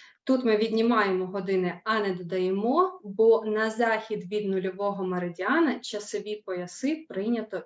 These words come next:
віднімати. А Сан-Франциско в мінус восьмому часовому поясі, тобто між ними три години різниця.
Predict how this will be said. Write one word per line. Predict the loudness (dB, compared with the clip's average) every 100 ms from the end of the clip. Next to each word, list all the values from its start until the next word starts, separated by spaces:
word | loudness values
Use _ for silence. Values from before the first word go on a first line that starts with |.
| _
віднімати. | -12 -8 -4 -2 -2 -6 -16 _ _ _ -20 _ _
А | -2 4
Сан-Франциско | 4 4 4 4 6 4 2
в |
мінус | 4 4 2 0 2
восьмому | 2 2 -2 -4
часовому | -6 -4 0 2 0 -2
поясі, | -2 -2 -6 -14 -6
тобто | 0 0 2
між | 2 2
ними | 2 2 0
три | 0 0
години | 0 0 0 0
різниця. | -2 -4 -8 -12